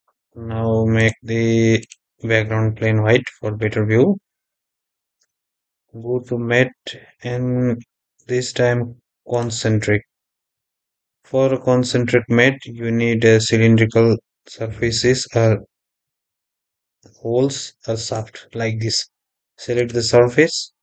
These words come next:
cylindrical surface, and this inner surface.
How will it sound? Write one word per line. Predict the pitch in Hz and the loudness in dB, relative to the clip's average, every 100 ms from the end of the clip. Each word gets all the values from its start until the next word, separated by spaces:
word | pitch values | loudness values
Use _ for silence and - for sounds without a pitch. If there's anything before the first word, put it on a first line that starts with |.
| _ | _
cylindrical | - 117 117 113 113 113 | -12 -4 -2 0 0 0
surface, | 117 120 139 135 | 0 2 2 2
and | 113 | 4
this | 110 113 - - | 4 2 0 -6
inner | 117 110 | -4 -4
surface. | 113 104 101 101 - | -2 -2 -4 -10 -12